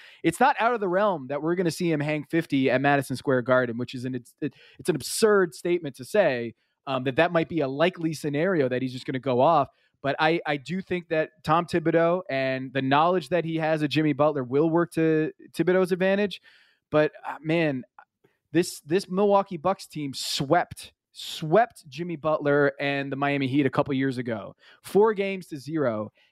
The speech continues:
and yet just completely fell on their face in this, in this more recent,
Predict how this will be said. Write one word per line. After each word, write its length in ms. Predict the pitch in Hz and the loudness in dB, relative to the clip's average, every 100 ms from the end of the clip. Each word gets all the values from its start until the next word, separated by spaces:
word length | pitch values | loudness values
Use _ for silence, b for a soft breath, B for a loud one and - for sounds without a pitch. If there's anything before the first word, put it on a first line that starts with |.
| - | -6
and 200 | 147 143 | -2 2
yet 260 | 160 151 - _ _ _ | 4 2 -2 _ _ _
just 260 | - 160 - | 0 0 -2
completely 920 | 170 147 - - 196 139 131 110 120 _ _ _ _ _ _ | -8 -10 -10 -8 -8 -4 -4 -4 -8 _ _ _ _ _ _
fell 320 | - 151 151 | 0 2 4
on 140 | 151 | 2
their 100 | 143 | -2
face 360 | 131 165 127 127 | -4 0 0 -2
in 180 | 143 123 | -4 -2
this, 300 | 123 117 - | -2 -4 -6
in 120 | 131 | -4
this 160 | 127 - | -4 -6
more 420 | 147 143 135 139 | -8 -6 -2 -2
recent, 460 | 131 139 135 127 107 | 0 -2 -2 -4 -6